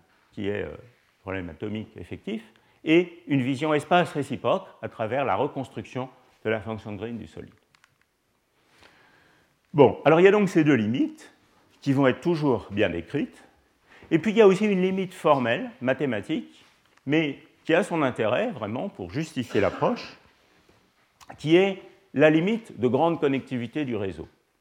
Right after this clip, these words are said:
Alors en fait, cette limite de grande connectivité du réseau, donc vous prenez le modèle de Hubbard sur un réseau cubique, vous faites tendre la dimension vers l'infini. Comme d'habitude, dans toutes ces, dans tous les modèles, il faut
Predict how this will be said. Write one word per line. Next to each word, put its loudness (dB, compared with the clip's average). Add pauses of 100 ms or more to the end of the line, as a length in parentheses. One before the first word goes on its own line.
(320)
Alors 2
en 2
fait, 0
cette -2
limite -2
de 2
grande 0
connectivité -8
du -6
réseau, -8
donc -8
vous -6
prenez -2
le -4
modèle -4
de -4
Hubbard -2
sur -10
un -6
réseau -6
cubique, -8
vous -12
faites -14
tendre -6
la -2
dimension -8
vers -4
l'infini. -12 (1200)
Comme 0
d'habitude, 2
dans -6
toutes -14
ces, -8
dans -10
tous -10
les -2
modèles, -4
il -8
faut -2